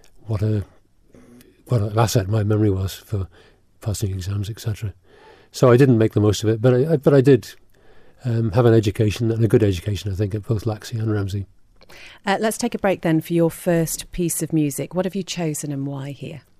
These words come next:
Speaker 1: I've chosen, um, Telstar by the Tornadoes, which was the first record I bought, and the background to it is really that, um, when I grew up at, in Laxey,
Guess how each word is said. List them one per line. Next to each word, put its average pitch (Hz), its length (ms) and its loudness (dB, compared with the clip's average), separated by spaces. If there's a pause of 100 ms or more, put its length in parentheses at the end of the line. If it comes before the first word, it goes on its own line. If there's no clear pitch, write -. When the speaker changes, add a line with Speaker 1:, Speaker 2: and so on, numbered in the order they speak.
(340)
Speaker 1:
I've 107 180 4
chosen, 135 460 8
um, 113 260 8 (200)
Telstar 120 560 2
by 110 120 0
the 101 100 -2
Tornadoes, 104 680 0 (920)
which - 120 0
was 104 120 -4
the 113 80 0
first 120 280 4
record 104 260 2
I 98 80 2
bought, 107 500 0 (120)
and 110 200 2
the 101 40 2
background 104 500 0
to 101 100 -2
it 101 80 0
is 98 160 -2
really 104 260 2
that, - 340 -8
um, 101 260 -4 (1040)
when 131 120 6
I 113 60 8
grew 117 180 6
up 113 80 2
at, 117 120 -4 (220)
in 113 120 -4
Laxey, 104 560 -4